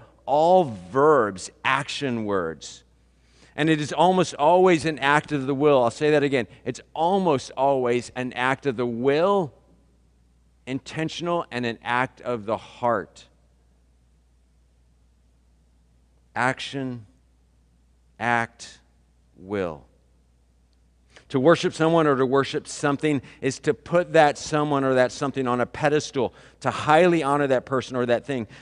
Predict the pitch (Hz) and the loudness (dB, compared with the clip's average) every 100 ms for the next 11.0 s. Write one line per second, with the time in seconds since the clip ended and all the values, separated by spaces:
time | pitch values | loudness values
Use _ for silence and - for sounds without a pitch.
0 | - - 139 120 156 147 156 151 131 131 | -18 -6 -4 0 0 4 6 6 4 -2
1 | 135 120 147 127 143 135 123 - 151 147 | -2 0 0 2 0 0 -2 2 2 4
2 | 147 123 - - 143 170 160 147 151 147 | 0 -4 -4 0 2 4 2 2 2 0
3 | - 127 131 123 139 143 143 143 - - | -2 -2 -2 0 -2 -2 -4 -6 -8 -20
4 | _ _ - 127 127 123 127 131 117 - | _ _ -8 -6 -4 -2 -2 -2 -4 -8
5 | - 82 117 113 113 101 82 - - - | -18 -10 -4 0 2 2 -4 -16 -20 -20
6 | _ _ _ _ _ _ _ _ _ _ | _ _ _ _ _ _ _ _ _ _
7 | _ _ _ _ _ _ _ _ _ _ | _ _ _ _ _ _ _ _ _ _
8 | _ _ _ _ _ _ _ _ _ _ | _ _ _ _ _ _ _ _ _ _
9 | _ _ _ _ _ _ - 123 139 156 | _ _ _ _ _ _ -10 4 6 6
10 | 160 147 143 139 143 - 135 127 85 | 4 4 4 2 -4 -6 -6 -6 -8